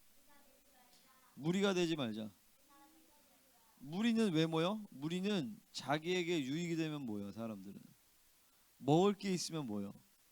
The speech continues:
오병이어 사건을 통해서 예수님이 많은 사람들 먹이니까 "이야, 저 양반 따라다니면 굶어 죽진 않겠구나." 많은 무리들이 모여. 예수님은 무리에 관심이 있어, 없어? 예수님의 무리에게 관심이 있는 것은 뭐냐면 그 무리 가운데 제자가 있기 때문에 관심이 있는 거예요.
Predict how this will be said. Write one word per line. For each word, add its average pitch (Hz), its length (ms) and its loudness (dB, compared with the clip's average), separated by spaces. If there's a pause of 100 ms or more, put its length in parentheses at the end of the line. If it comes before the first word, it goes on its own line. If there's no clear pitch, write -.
(420)
오병이어 214 480 2
사건을 202 380 -2
통해서 196 420 -4
예수님이 175 460 -2
많은 233 400 0
사람들 226 300 -2
먹이니까 170 500 -4
"이야, 151 380 0
저 151 160 -2
양반 170 260 -2
따라다니면 175 480 -6
굶어 175 300 -4
죽진 156 220 -8
않겠구나." 135 600 -2 (680)
많은 277 500 8
무리들이 190 400 -2
모여. 110 300 -8 (580)
예수님은 175 460 0
무리에 151 240 0
관심이 135 440 -4
있어, 113 200 -6
없어? 151 260 -12 (1120)
예수님의 220 540 2
무리에게 190 480 2
관심이 160 440 -2
있는 170 160 -4
것은 160 240 -4
뭐냐면 143 380 -2
그 151 100 -10
무리 160 420 -2
가운데 233 340 2
제자가 165 380 -2
있기 160 200 2
때문에 214 260 2
관심이 113 340 -2
있는 101 160 -10
거예요. - 140 -18